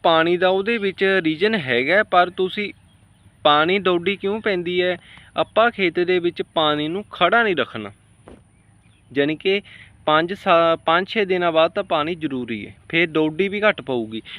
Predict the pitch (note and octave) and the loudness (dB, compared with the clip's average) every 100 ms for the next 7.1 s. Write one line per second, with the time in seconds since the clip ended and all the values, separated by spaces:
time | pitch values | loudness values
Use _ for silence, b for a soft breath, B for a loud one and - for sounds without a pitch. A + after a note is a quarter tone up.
0 | B F#3+ G3+ E3 E3 E3 G#3 F#3+ G#3+ A#3+ | B -6 0 0 0 0 0 2 2 2
1 | G#3 F#3+ G3 A3 D4 - G3+ F3+ E3+ D#3 | 2 4 2 -2 -4 0 0 2 0 -2
2 | D#3+ F#3 G3 G#3 G3+ F#3+ D#3+ E3+ D#3+ C3+ | -2 -4 -4 -6 -4 -4 -2 0 2 2
3 | A2+ A2+ - F#3+ A3 G3+ D#3 C#3+ B2 G2+ | 0 -2 -8 -8 -4 -4 -2 -4 -8 -12
4 | - b b b D#3+ E3+ A3 G#3+ G#3 F#3 | -18 b b b -2 0 2 2 -2 -2
5 | G3 A3 G#3+ F3+ - D3+ C#3+ D#3+ D#3 C3+ | -2 -2 -6 -8 -4 -2 -2 -4 -6 -10
6 | - C#3+ C3+ D3+ D3+ C#3 B2+ C#3+ C3 C3 | -6 -4 -2 -4 -2 -2 -4 -8 -10 -10